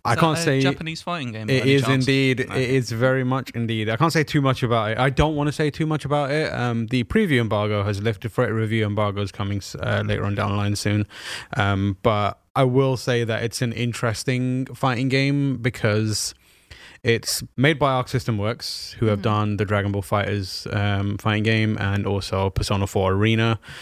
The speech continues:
Speaker 3: Mm.
Speaker 1: Um, so they're very good at taking other people's properties <laughs> and making them into amazing fighting games. And Granblue Fantasy is a incredibly popular mobile game. It's like a turn-based R P G with gacha mechanics, like the Crane Game style mechanics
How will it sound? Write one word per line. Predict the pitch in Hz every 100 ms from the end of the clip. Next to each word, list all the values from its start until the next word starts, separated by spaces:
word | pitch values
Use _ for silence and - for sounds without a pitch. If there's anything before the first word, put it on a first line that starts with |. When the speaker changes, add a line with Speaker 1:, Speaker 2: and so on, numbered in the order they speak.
| 392
Speaker 3:
Mm. | 247
Speaker 1:
Um, | - 107 107
so | - 120
they're | 110 107
very | 98 139 147 139
good | 117 135 120
at | 117 -
taking | 123 117 113
other | 117 110
people's | 120 110 110
properties | - 113 - 101 101 104 147
<laughs> | 131 113
and | 120 110 - -
making | 117 113 - 120
them | 110 110
into | 110 107 117 95
amazing | 107 107 104 104
fighting | 107 113 117
games. | 120 139 151 - - - - -
And | 123 120 110
Granblue | 127 147 156 160 160 160 156 151 123
Fantasy | - 123 120 113 120 113 -
is | 113 113 107
a | - 113 110 113 -
incredibly | - 117 113 - - 135 143 147 151 143
popular | - 131 - - 117 113
mobile | 104 104 110 120
game. | 127 139 165 165 113
It's | 104
like | 104
a |
turn-based | 104 120 110 110 -
R | 113 107
P | 110
G | 110 104
with | 104 92
gacha | 101 - 113
mechanics, | 107 123 135 127 -
like | 95
the | -
Crane | - 104 101
Game | 104 104
style | - 101
mechanics | 104 - 104 101